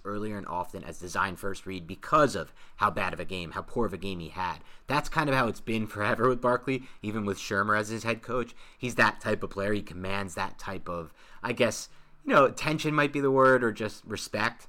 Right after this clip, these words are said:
from the coaching staff. So I do think he'll be a focal point early there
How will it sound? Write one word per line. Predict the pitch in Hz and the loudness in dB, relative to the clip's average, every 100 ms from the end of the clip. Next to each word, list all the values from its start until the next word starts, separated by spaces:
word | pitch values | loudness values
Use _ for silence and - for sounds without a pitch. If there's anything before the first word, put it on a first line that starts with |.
| - | -16
from | - 123 | -8 -6
the | |
coaching | 120 123 117 120 | 0 0 0 -6
staff. | - 120 - | -6 -6 -4
So | 98 | -6
I | |
do | 90 127 | -4 -6
think | - 113 | -4 -6
he'll | - 98 | -6 -6
be | 98 | -6
a | |
focal | 90 101 87 - | -6 -6 -8 -8
point | 90 85 78 | -10 -10 -8
early | 85 87 90 | -6 -6 -6
there | 95 98 | -6 -6